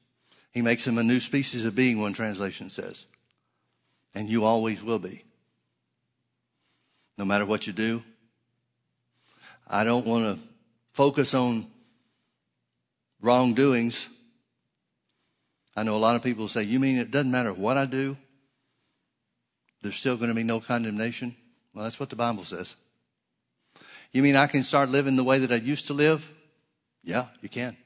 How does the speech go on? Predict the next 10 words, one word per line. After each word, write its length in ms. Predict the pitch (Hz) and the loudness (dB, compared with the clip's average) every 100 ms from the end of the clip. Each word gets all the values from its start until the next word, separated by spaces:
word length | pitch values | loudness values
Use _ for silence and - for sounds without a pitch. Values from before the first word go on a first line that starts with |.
| _ _ _ _ _ _ _ _ _ _ _ _ | _ _ _ _ _ _ _ _ _ _ _ _
Don't 140 | 113 | -8
know 100 | 110 | -6
why 200 | 101 110 | -4 -4
you'd 160 | 104 87 | -4 -4
want 180 | 107 143 | -6 -6
to. 220 | 90 107 _ _ _ _ _ _ _ _ _ _ _ _ _ _ _ _ _ _ _ _ _ _ _ _ _ _ _ _ _ _ _ _ _ _ _ _ | -10 -12 _ _ _ _ _ _ _ _ _ _ _ _ _ _ _ _ _ _ _ _ _ _ _ _ _ _ _ _ _ _ _ _ _ _ _ _
But 120 | 107 | -10
the 60 | 113 | -4
Bible 340 | 110 139 147 | 2 4 2
says, 420 | 110 113 113 113 | -2 -4 -4 -6